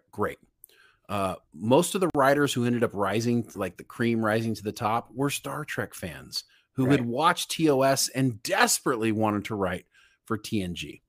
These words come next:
Speaker 1: Some people so desperate enough that they were willing to break into the studio and leave their, uh, leave their scripts to be read, because back then they said they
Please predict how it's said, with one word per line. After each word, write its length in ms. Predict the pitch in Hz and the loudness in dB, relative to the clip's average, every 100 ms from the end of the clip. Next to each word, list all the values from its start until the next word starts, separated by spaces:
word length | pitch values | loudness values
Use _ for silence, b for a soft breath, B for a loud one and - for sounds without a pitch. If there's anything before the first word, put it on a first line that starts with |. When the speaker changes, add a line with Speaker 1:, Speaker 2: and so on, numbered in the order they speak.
| _ b b | _ b b
Speaker 1:
Some 260 | - 175 190 | -2 0 2
people 380 | 202 185 175 147 | 0 2 2 2
so 280 | - 190 233 | 6 6 8
desperate 420 | 165 - - 127 | 4 2 0 0
enough 240 | 123 135 | 0 -2
that 120 | 131 | -2
they 140 | 127 127 | 0 2
were 140 | 123 | 2
willing 240 | 131 139 127 | 4 4 2
to 60 | |
break 420 | 98 107 135 165 | 0 0 0 2
into 300 | 170 165 - | 2 2 0
the 100 | 151 | -2
studio 580 | 139 - 170 202 123 101 | 0 4 4 4 2 0
and 160 | 98 95 | -2 0
leave 300 | 113 156 151 | 2 2 6
their, 340 | 143 127 120 b b b b - | 8 8 6 b b b b -6
uh, 180 | 113 104 | -4 -2
leave 280 | 113 151 151 | 4 4 6
their 140 | 139 | 4
scripts 480 | - - 165 180 - | 4 2 4 4 2
to 80 | 147 | -2
be 140 | 117 | 0
read, 300 | 104 95 85 | 0 -2 -4
because 360 | 92 101 107 95 - _ _ _ _ _ | -6 -2 -2 -4 -12 _ _ _ _ _
back 240 | 123 139 - | 2 2 4
then 200 | 123 117 | 2 4
they 100 | 113 | 0
said 340 | - 113 107 | 2 2 2
they 120 | 113 | 0